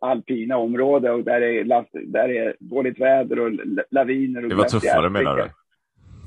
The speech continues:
Speaker 1: Ja, det var helt galet att jag låg i Elsas rum, som det hette, en liten, ett litet rum på, på, på toppen på, eh, fjällstation där och, och tittade ut genom fönstret och så, t-, försökte bedöma hur mycket det,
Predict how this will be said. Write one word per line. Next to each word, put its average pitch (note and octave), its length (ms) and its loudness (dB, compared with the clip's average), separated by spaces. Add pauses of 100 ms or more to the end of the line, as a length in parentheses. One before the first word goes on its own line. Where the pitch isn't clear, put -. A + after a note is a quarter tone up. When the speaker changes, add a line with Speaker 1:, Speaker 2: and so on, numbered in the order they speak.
(120)
Speaker 1:
Ja, F3 240 4
det F3 100 2
var E3 140 4
helt D#3 280 2
galet D3+ 420 4
att B2 180 4
jag D3+ 140 2
låg C#3+ 240 4
i C3+ 40 2
Elsas C3+ 640 0 (200)
rum, D3+ 420 4
som C3+ 180 -4
det B2+ 80 0
hette, A2 260 -4
en B2+ 40 -2
liten, B2+ 380 -4 (100)
ett - 120 -14
litet C3 280 -10
rum C3+ 320 2
på, B2+ 220 -6 (500)
på, C3 160 -6 (320)
på C3+ 80 -8
toppen C#3+ 460 -2
på, B2 360 0 (760)
eh, A2+ 440 -2
fjällstation B2 640 0
där A2 200 0
och, F#2 300 -8
och G#2+ 300 -4
tittade D#3+ 340 2
ut D3+ 140 2
genom D3 200 0
fönstret D3+ 540 0
och D3 60 -20
så, A#2+ 320 -4 (140)
t-, - 480 -12
försökte C#3+ 240 -6
bedöma C#3 400 0
hur C3+ 80 0
mycket B2+ 260 -4
det, A#2 240 -2